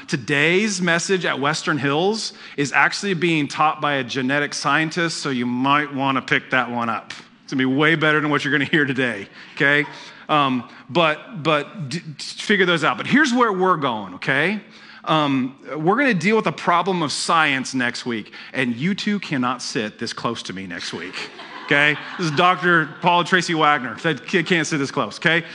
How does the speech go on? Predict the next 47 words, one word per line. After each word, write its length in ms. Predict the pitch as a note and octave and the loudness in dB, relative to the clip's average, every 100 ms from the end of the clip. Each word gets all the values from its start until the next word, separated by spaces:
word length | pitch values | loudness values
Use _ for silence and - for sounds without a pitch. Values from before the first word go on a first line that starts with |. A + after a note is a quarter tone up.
| - | -2
Um, 220 | E3 D3+ C#3 - | 2 2 0 2
we're 80 | F3+ | 4
gonna 100 | A#3 | 4
deal 120 | B3 | 2
with 80 | A3+ | 2
the 40 | |
problem 220 | F#3 G#3+ | 4 2
of 80 | G3+ | 2
science 340 | - D#3 D#3 - | 2 2 2 -2
next 240 | C3 - | -6 -4
week. 340 | A2 G#2+ - - - - - | -8 -10 -16 -20 -20 -18 0
Um, 240 | D3+ D3 D3+ | 2 2 2
if 80 | |
you 140 | E3 F3+ | 0 2
had 180 | G#3 A3 | 2 2
ever 500 | G3+ G#3 G3 F3 F3+ E3+ | 2 2 2 0 -6 -2
deal 240 | D#3 G3 | 2 4
with, 180 | G3 F3+ - - | 4 2 -2 -6
with 180 | E3+ D#3 | -4 0
people, 540 | G3 A3 G#3 G#3 G3 | 2 2 4 4 4
relatives, 580 | D#3 F3+ F#3 F3 F#3 F3 | 2 2 2 0 -2 -2
friends, 460 | - F#3 F#3 F#3 D#3 | -4 -2 0 0 0
that, 340 | D3+ C3 C3 | -2 -4 -10
"Where 500 | C3+ E3 G3 G#3 G#3 | -6 -4 -2 -2 -2
in 100 | G3+ | -4
the 60 | F3+ | -4
world 340 | F3 F3+ F3 | -2 -2 -2
does 160 | D#3+ D3 | -4 -8
it, 120 | C#3+ | -8
how 140 | - | -4
does 100 | G3+ | -4
this 160 | F#3 F3 | -4 -4
match 300 | F3 D#3 D#3+ | -4 -6 -6
up?" 240 | D3+ G#2 - - - - | -8 -10 -18 -20 -20 -10
Talk 180 | A#2+ A#2+ | -8 -2
about 200 | C3+ C3+ | -4 -2
that 160 | C#3 | -4
next 300 | C3+ C#3 C#3 | -2 -4 -4
week. 320 | D3 B2 - - - - | -2 -2 -4 -14 -10 0
Week 200 | D3+ F#3+ | 2 4
after 200 | F3 E3 | 2 2
that 180 | F3 F3+ | 2 2
is 100 | D3 | 0
the 60 | |
problem 340 | C3+ F3+ F3+ F3+ | 2 4 4 2
of 80 | |
hypocrisy. 800 | F3 C3+ F#3+ F#3+ F3+ - C#3+ F#2+ | 2 4 2 4 -2 -2 -2 -4